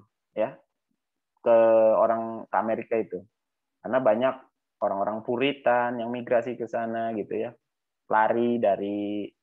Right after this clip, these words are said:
kejaran orang-orang Inggris gitu ya. Atau ada orang yang emang sengaja ke sana untuk memulai hidup baru dengan ko-, eh, dengan kehidupan yang lebih, eh, baik gitu ya di-, dibanding di Eropa pada waktu itu.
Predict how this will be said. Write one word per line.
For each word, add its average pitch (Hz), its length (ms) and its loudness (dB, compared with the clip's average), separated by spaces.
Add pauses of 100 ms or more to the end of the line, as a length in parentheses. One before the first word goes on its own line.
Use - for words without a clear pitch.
(560)
kejaran 107 480 2
orang-orang 101 560 -2
Inggris 117 560 -2
gitu - 160 -8
ya. 92 160 -10 (260)
Atau 107 380 2
ada 107 160 2
orang 113 240 2
yang 107 80 -2
emang 120 240 -2
sengaja 123 320 -4
ke 120 80 -8
sana 120 320 -4
untuk 123 320 -6
memulai 117 480 -2
hidup 120 320 -8
baru 120 480 -2 (480)
dengan 110 320 -8
ko-, 113 160 0
eh, 107 240 2
dengan 113 320 -6
kehidupan 107 400 -4
yang 107 160 -4
lebih, 107 160 -4
eh, 104 480 2
baik 123 400 2
gitu 107 240 -4
ya 127 80 -8
di-, 104 340 -10
dibanding 110 380 -2
di 104 80 -2
Eropa 113 320 0
pada 98 160 -6
waktu - 240 -14
itu. - 160 -20